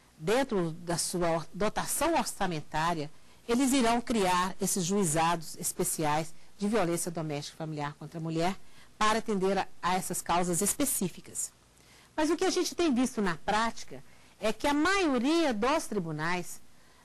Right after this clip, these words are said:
não vem criando esses juizados especiais.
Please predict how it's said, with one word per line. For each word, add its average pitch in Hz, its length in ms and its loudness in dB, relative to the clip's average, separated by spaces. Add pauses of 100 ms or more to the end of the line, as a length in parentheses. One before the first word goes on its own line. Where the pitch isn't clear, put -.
não 339 360 2 (120)
vem 330 280 2
criando 240 760 2
esses 208 380 0
juizados 156 880 0
especiais. - 880 -2